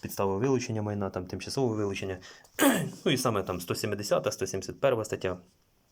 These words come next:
сто сімдесят третя, цікава стаття. Знаю, що слідчий, е, вилучені речі, слідчий за сорок вісім годин має подати клопотання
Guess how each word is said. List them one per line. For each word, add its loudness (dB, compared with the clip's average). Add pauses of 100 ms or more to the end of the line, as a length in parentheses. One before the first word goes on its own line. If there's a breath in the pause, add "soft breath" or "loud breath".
(320)
сто -2
сімдесят -4
третя, -2
цікава -4
стаття. -6 (720 loud breath)
Знаю, 4
що 0
слідчий, 0 (180 loud breath)
е, -4 (420 loud breath)
вилучені 0
речі, 0
слідчий -4 (760 loud breath)
за 0
сорок -2
вісім -2
годин -2 (240 loud breath)
має -2
подати -2
клопотання -2